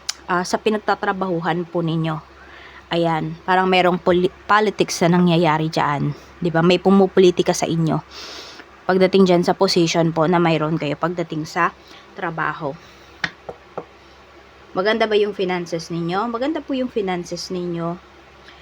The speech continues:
Nakikita ko naman dito na prepared po kayo. Yan, parang kahit ano man yung mangyari. Kasi nga may namumulitika dito sa inyo eh.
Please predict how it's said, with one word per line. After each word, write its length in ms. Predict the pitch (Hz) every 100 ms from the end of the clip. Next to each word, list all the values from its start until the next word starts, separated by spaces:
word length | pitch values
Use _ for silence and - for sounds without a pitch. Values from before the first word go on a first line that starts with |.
| - -
Nakikita 400 | 226 226 240 220
ko 40 | 208
naman 240 | 202 202
dito 160 | 196 190 185
na 240 | 180 175
prepared 640 | - 214 208 190 185 185 185
po 80 | - 170
kayo. 400 | 185 165 156 170 - -
Yan, 160 | - 160
parang 240 | 165 208
kahit 240 | 208 208 190
ano 160 | 190
man 120 | 190 190
yung 120 | 180
mangyari. 320 | 175 175 160
Kasi 160 | 170 202
nga 80 |
may 160 | 196 185
namumulitika 720 | 180 175 170 175 170 165 165
dito 240 | 165 156 156
sa 80 |
inyo 320 | 139 160 160
eh. 40 | 147